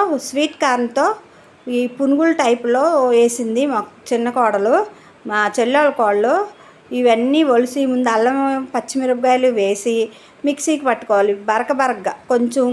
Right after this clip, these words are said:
కార్న్స్ అక్కడక్కడ తగులుతూ ఉండాలి, మరీ మెత్తగా అయితే బాగుండదు. ఇక దానిలో కొంచెం ఉల్లిపాయలు, జీలకర్ర, వాము, కార్న్ ఫ్లోర్ అన్నీ కలిపి, కొంచెం కారం,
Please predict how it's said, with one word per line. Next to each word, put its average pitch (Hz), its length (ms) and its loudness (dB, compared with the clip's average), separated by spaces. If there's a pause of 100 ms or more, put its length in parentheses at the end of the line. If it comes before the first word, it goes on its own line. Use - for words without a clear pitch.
(160)
కార్న్స్ 247 380 0
అక్కడక్కడ 262 400 -4 (100)
తగులుతూ 262 420 0
ఉండాలి, 185 340 0 (520)
మరీ 262 240 2 (220)
మెత్తగా 277 380 0
అయితే 254 200 4 (160)
బాగుండదు. 214 520 2 (420)
ఇక 262 120 0 (100)
దానిలో 254 300 2
కొంచెం 262 280 0 (100)
ఉల్లిపాయలు, 262 580 2 (540)
జీలకర్ర, 247 500 2 (960)
వాము, 247 560 2 (500)
కార్న్ 240 400 0
ఫ్లోర్ 254 380 0 (640)
అన్నీ 220 300 0
కలిపి, 233 440 0 (440)
కొంచెం 262 300 0 (120)
కారం, 247 400 0